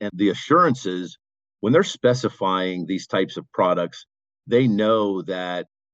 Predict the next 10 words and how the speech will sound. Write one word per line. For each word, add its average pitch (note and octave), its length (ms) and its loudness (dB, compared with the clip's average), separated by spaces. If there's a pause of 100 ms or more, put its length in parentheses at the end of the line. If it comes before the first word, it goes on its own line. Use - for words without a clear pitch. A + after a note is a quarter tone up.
ultimately F#2+ 640 -4
they G#2+ 160 0
will A2 240 0
be F#2+ 300 -6
increasing G2+ 800 -6
occupant G2 460 -2
safety, B2 680 -2 (440)
reducing G#2 500 -4
facility G#2+ 580 -2
maintenance, A#2+ 800 -2